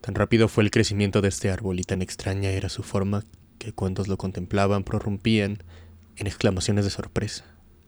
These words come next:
y Múcides parecía encontrarse a un tiempo fascinado y repelido por él. A los tres años de la muerte de Carlos, Múcides envió un mensajero al tirano, y se comentó en el ágora de Tegea que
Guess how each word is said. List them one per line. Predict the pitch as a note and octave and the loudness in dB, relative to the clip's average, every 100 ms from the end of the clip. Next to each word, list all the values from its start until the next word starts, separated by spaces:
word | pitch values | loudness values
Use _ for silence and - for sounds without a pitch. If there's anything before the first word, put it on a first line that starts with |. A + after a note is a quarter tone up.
| _ _ | _ _
y | - | -4
Múcides | F#2+ F#2+ G#2+ F#2+ - | -2 0 2 0 0
parecía | F#2 F#2+ G2 | -2 -2 -4
encontrarse | F#2+ F#2 F#2 F#2 - | -4 -4 -4 -2 -2
a | |
un | F#2 | -4
tiempo | F#2+ G2 - | -4 -6 -6
fascinado | - G2+ F#2+ G2 G2 G2 | -10 -8 -4 -2 -2 -2
y | |
repelido | G2 - G2 F#2+ G#2+ | -4 -8 -8 -8 -8
por | - A#2 | -10 -10
él. | A2+ - _ _ - _ - - - - - _ - _ - _ _ _ _ _ _ _ _ | -12 -18 _ _ -20 _ -20 -20 -20 -20 -20 _ -20 _ -20 _ _ _ _ _ _ _ _
A | |
los | A2+ G#2+ | 0 4
tres | A#2+ A2+ | 4 8
años | B2 A#2 | 8 8
de | G#2+ | 8
la | G2+ | 8
muerte | G#2+ - | 6 8
de | G#2 F#2 | 6 6
Carlos, | G2+ F#2+ G2 G2+ | 4 4 2 -2
Múcides | G2 - F2 F2 - | -2 0 0 0 -2
envió | F2+ F2+ F2+ F2 | -4 -2 -2 -2
un | F2+ - A#2 F#2+ | -4 -8 -4 0
mensajero | F#2+ F2 F#2 - | 0 -2 -2 0
al | F#2 | 0
tirano, | - F2 D#2+ D#2+ - - - - - - - - - | -2 -2 -4 -8 -12 -20 -20 -20 -20 -20 -20 -20 -2
y | A2+ | 0
se | G2+ | 2
comentó | G#2 G#2 G2 A#2 A#2 A#2 A2+ _ - _ - _ _ | 2 2 4 8 8 8 4 _ -20 _ -20 _ _
en | F#2 F2+ | -4 0
el | F#2+ | 2
ágora | G2+ G2 F#2+ F#2+ F#2+ | 2 4 4 2 0
de | F#2+ F2+ | -2 -4
Tegea | F2 E2+ F#2+ F#2 - | -4 -4 -2 -2 -4
que | - F2+ - | -6 -6 -6